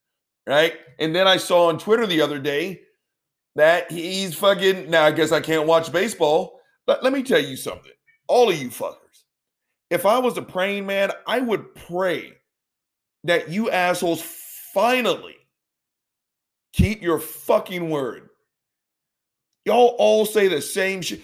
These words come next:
You know what I did about ten years ago? When I found out, and it's not a place I ate at all the time, it's good. I, I'd much rather go have a steak. I can make a great steak right here. Look at that fucking grill pan over there looking sexy as shit.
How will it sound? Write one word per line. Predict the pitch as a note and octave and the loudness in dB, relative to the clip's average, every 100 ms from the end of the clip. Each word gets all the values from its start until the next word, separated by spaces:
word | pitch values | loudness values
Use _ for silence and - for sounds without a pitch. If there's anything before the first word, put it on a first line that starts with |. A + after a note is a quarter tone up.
| - | -10
You | G#3+ | 0
know | B3+ | 2
what | B3+ | 2
I | A#3+ | 2
did | A3 G#3 A3+ G#3+ - _ _ _ - | -4 -4 -4 -6 -12 _ _ _ -4
about | F3 F3+ - | 0 0 -2
ten | G#3 G#3+ | -8 -6
years | F#3 G#3 | -6 -6
ago? | G#3+ A3 A3+ A3 - _ _ _ _ _ _ | 0 2 2 0 -16 _ _ _ _ _ _
When | - E3 | -6 -2
I | E3 C#4 | 0 -2
found | - G3+ G#3+ G#3 | -2 0 0 2
out, | D#3+ D#3+ F#3 - _ _ _ | 2 2 0 -8 _ _ _
and | F3+ G#3 | -4 -4
it's | G#3+ | -2
not | B3 A3+ - | -2 -2 -4
a | |
place | E3+ F3+ F3 | -2 0 2
I | D3+ D3 | 2 0
ate | C#3+ D3+ | -2 -2
at | B2+ A#2+ F#2+ | -4 -8 -10
all | F#2+ G#2+ | -10 -10
the | A2 | -12
time, | - A#2 C#3+ D3+ | -10 -6 -6 -6
it's | A#3 - - - _ | -10 -12 -16 -20 _
good. | - A2+ D3+ F#3+ C4 B3+ A3 - _ _ _ _ _ _ | -6 0 2 2 2 -2 -6 -10 _ _ _ _ _ _
I, | E3 D#3 | 0 2
I'd | F3+ | 2
much | F#3 F#3 | 2 2
rather | F3 F3 F3 | 4 2 2
go | F3 | 2
have | F3 E3 C#3 | 4 4 2
a | |
steak. | - - F3 A3+ A3 | -4 -4 -2 -2 -2
I | F3+ | -4
can | G3 D#3+ | -4 -6
make | D#3+ D#3+ | -8 -8
a | |
great | B2+ E3 F3+ | -8 -8 -8
steak | - G#3 F3 | -6 -6 -2
right | F3+ F3+ | -2 -2
here. | G#3 | -6
Look | F3 | -8
at | F3+ | -6
that | F3+ - | -6 -6
fucking | - D#3 | -10 -8
grill | D#3 C#3+ | -2 -2
pan | C#3+ C3 B2+ | -2 -6 -4
over | A#2+ A2+ | -4 -4
there | A#2+ | -4
looking | A#2+ - A2 | -6 -10 -12
sexy | - C3 - - | -6 -6 -6 -10
as | - | -10
shit. | - - D3 - | -10 -6 -6 -8